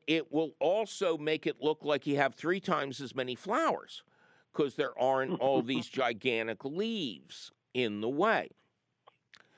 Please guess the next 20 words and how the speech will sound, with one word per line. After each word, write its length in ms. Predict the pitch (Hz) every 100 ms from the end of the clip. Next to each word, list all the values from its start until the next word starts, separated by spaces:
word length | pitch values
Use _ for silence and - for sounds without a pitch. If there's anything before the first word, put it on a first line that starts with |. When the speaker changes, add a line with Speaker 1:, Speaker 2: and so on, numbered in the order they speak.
| _ -
Speaker 1:
Some 440 | - - 170 208
hydrangeas 960 | 214 196 185 143 156 156 147 156 139 -
bloom 440 | 120 135 139 131
on 260 | 120 120 110 -
old 800 | 123 143 139 139 143 135 107 117 _ -
wood, 600 | 104 113 117 78 - - - _ _ _
wood 340 | 92 113 120 101
that 140 | 110
has 320 | 98 113 90 -
existed 680 | 101 151 120 - - 98 -
for 240 | 104 95
a 60 | 95
year 320 | 110 117 92
or 160 | 80 -
two. 220 | - 73 - _ _ _ - - _ -
Some 480 | - - 220 269
hydrangeas 880 | 208 151 123 101 107 95 87 120 123 135
bloom 440 | 104 120 120 120
on 340 | 123 123 113 - -
new 760 | 127 180 233 254 233 135 -